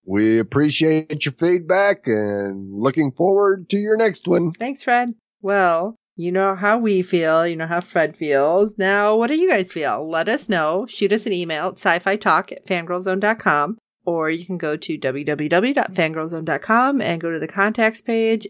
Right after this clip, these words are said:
Speaker 2: and there's a whole slew of ways you can get a hold of us. Let us know your thoughts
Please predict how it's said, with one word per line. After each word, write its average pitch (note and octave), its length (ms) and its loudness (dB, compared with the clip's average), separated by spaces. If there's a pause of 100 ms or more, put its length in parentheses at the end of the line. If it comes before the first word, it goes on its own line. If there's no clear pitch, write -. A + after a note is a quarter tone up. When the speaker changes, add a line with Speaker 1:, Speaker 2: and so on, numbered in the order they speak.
Speaker 2:
and D#3+ 320 -4
there's D3 340 -4
a C#3 180 0
whole D#4 380 6
slew B3 360 2
of F#3+ 100 4
ways E3 240 2
you E3 60 -2
can D#3+ 120 -6
get C#3+ 120 -2
a C#3+ 40 2
hold C#3+ 140 2
of A#2+ 120 -4
us. G#2+ 280 -6 (240)
Let F3+ 280 4
us G3+ 220 4
know F3+ 120 0
your F3 180 -2
thoughts E3 380 0